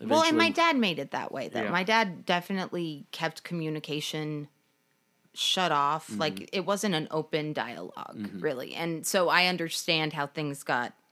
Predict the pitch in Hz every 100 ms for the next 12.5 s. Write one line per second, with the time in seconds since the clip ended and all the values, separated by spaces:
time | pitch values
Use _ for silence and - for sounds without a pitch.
0 | _ _ _ _ _ _ 185 160 120 120
1 | - - 156 151 - 165 147 - 160 160
2 | - - - - - - - - - 277
3 | 262 330 202 170 170 202 - 214 180 160
4 | - - _ _ _ _ _ _ 170 175
5 | 165 175 170 170 180 165 160 180 160 160
6 | 160 143 147 143 - _ _ - 196 202
7 | 220 196 165 226 - - - - 240 233
8 | 226 - 220 196 175 135 156 190 - 247
9 | 214 175 165 170 143 135 147 - 220 226
10 | 196 208 196 156 139 143 147 196 196 156
11 | 180 208 240 277 - 120 - 180 208 180
12 | 170 165 180 180 165